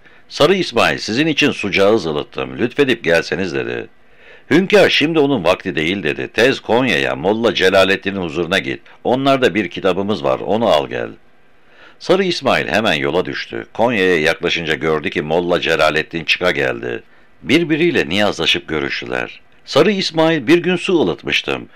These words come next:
Mübarek arkanızın kirce izini arıtsam dedim. Şimdi onun vakti değil. Molla Celaleddin'e bir kitabımız var. Konya'ya git, onu al gel." dedi. "Ben de yola düştüm geldim. Mübarek yüzünüzü görüp şeref buldum." dedi.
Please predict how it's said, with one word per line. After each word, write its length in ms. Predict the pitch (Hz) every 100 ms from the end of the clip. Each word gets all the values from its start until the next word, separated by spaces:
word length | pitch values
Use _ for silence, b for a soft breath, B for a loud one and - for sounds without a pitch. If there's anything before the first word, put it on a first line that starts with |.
| b 95
Mübarek 460 | 143 151 151 165
arkanızın 540 | 127 135 127 123 104 87
kirce 380 | 120 113 104
izini 300 | 107 82 98
arıtsam 520 | 76 80 - - 98 80
dedim. 280 | 65 65 -
Şimdi 340 | - 165 151
onun 220 | 139 127
vakti 320 | 101 104 101 80
değil. 300 | 87 71 - 76
Molla 380 | 123 151 143
Celaleddin'e 680 | - 117 113 110 101 101 76
bir 140 | 92
kitabımız 580 | - 85 90 90 104 92
var. 180 | 71 62
Konya'ya 440 | - 127 139 127
git, 240 | 104 104 -
onu 320 | - 113 113
al 300 | 107 113 87
gel." 300 | 95 98 90
dedi. 340 | 71 65 62 - b -
"Ben 200 | 165 170
de 40 |
yola 260 | 139 123 131
düştüm 340 | 113 - 110
geldim. 360 | 95 87 73 80
Mübarek 520 | 76 101 101 92 80
yüzünüzü 380 | 87 87 87 85
görüp 240 | 87 85
şeref 380 | - 92 104 107
buldum." 340 | 78 71 69 64
dedi. 320 | 62 62